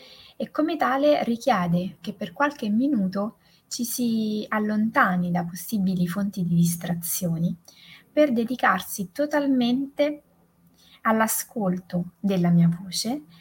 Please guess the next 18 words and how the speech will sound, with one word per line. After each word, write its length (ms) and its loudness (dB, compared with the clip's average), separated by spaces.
ma 100 4
anche 280 4
e 20 -4
soprattutto 720 -4
di 120 -2
quello 280 2
che 120 -6
si 280 -2
muove 580 0
dentro 440 -4
di 120 -6
voi 460 -4
nel 180 -2
momento 460 -2
in 120 -4
cui 420 -8
vi 200 -4
giungono 800 -2